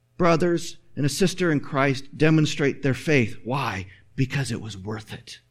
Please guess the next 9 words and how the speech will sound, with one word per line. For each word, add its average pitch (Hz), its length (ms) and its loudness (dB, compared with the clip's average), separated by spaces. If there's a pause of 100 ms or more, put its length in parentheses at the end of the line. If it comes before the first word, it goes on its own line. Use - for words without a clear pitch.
(1160)
Because 151 300 0
Jesus 147 720 0 (300)
is 135 200 0
worth 117 360 -4
it. - 240 -14 (3250)
According 156 340 6
to 139 80 4
the 139 80 4
news, 143 640 2